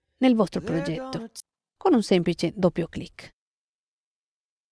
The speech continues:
Una ultima cosa utilissima da sapere dell'integrazione tra Premiere e Bridge è quella di poter utilizzare Bridge per trovare i contributi utilizzati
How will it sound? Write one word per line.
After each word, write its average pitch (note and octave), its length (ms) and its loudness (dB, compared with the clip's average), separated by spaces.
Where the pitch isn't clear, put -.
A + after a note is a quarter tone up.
Una C#4 180 8
ultima A#3 480 4
cosa F3 540 2
utilissima F3+ 800 2
da D#3+ 120 -4
sapere E3+ 800 2
dell'integrazione F3 800 0
tra E3+ 160 -2
Premiere F3+ 380 2
e G3 60 0
Bridge E3+ 480 -6
è B3 120 2
quella B3 200 6
di F3+ 120 2
poter F#3+ 340 4
utilizzare F3 580 0
Bridge G3 600 0
per B3 240 4
trovare E3+ 600 0
i A#3 120 -2
contributi A#3 640 -2
utilizzati G3+ 840 -6